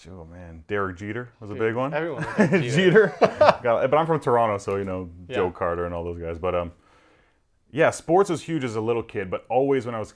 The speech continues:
Speaker 1: little, I was listening to a lot of music. My dad was a bass player, uh, and my stepdad actually was a singer. So as a kid, I was exposed to so much good music, like Earth, Wind and Fire, Michael Jackson, and all that kind of stuff, Stevie Wonder. So music was always in my,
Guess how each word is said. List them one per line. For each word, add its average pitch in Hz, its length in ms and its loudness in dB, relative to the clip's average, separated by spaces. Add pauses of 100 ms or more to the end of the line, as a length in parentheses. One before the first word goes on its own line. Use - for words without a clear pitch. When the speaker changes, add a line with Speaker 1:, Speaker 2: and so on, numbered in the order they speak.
(120)
Speaker 1:
little, 107 300 -6
I 92 80 -4
was 87 180 -10
listening 95 260 -12
to 87 100 -8
a - 20 -6
lot 80 160 -6
of 78 60 -14
music. 80 340 -14
My 76 140 -12
dad 87 300 -4
was 85 120 -10
a 82 60 -10
bass 87 280 -10
player, 101 520 -10 (200)
uh, 80 260 -12 (140)
and 80 220 -16
my 73 120 -16
stepdad 82 600 -6
actually 80 340 -10
was 78 200 -14
a 76 40 -18
singer. 92 500 -10
So 85 340 -8
as 95 120 -6
a 92 60 -10
kid, 107 240 -6
I 95 60 -2
was 87 140 -6
exposed 87 420 -12
to 87 80 -18
so - 120 -16
much 85 160 -16
good 85 100 -14
music, 80 280 -14
like 73 180 -14 (580)
Earth, - 200 -12
Wind 87 120 -10
and 82 120 -12
Fire, 87 580 -4
Michael 80 320 -12
Jackson, 90 460 -6
and 85 120 -12
all 82 100 -10
that 82 120 -14
kind 85 100 -14
of 80 60 -16
stuff, 87 200 -14
Stevie 90 260 -12
Wonder. 90 340 -12 (760)
So - 140 -8
music 160 340 -2
was 139 120 0
always 127 280 2
in 120 40 -4
my, 101 400 -2